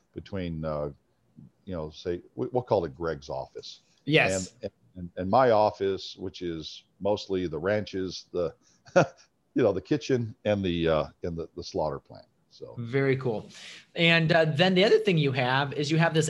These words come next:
Speaker 2: add-on feature where basically, so I'm right here on the,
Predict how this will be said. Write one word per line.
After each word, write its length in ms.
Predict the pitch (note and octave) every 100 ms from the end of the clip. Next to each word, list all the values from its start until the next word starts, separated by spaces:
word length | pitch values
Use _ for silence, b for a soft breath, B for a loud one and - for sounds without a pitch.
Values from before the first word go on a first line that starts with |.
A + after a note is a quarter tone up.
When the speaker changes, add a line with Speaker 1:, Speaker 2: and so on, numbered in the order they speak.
| -
Speaker 2:
add-on 520 | C#3+ F#3 G3+ D3 A2
feature 520 | - B2 - G#2+ D#2 -
where 160 | C3
basically, 680 | C3 D#3 D#3+ D#3+ D3+ C#3+ C#3
so 160 | C3+ D3+
I'm 140 | D#3+
right 140 | F3+ D#3+
here 220 | E3+ D#3+
on 140 | D3
the, 400 | C3+ C3 B2 A#2